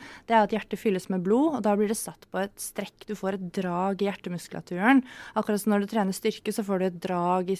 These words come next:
i, eh, skjelettmuskulaturen, og det er et stimuli til at den muskelen må bli sterkere, og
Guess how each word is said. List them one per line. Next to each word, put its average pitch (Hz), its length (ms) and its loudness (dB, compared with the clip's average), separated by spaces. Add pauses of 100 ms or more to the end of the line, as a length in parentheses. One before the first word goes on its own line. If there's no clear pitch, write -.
(120)
i, 190 140 -2 (180)
eh, 180 300 0 (180)
skjelettmuskulaturen, 202 1040 0
og 214 140 2
det 226 100 2
er 185 320 0
et - 80 -16
stimuli 165 600 -6
til 185 120 -2
at 175 140 -6 (100)
den 175 220 -4 (160)
muskelen - 500 -6 (320)
må 190 120 -2
bli 196 100 0
sterkere, - 640 -4 (160)
og 208 260 2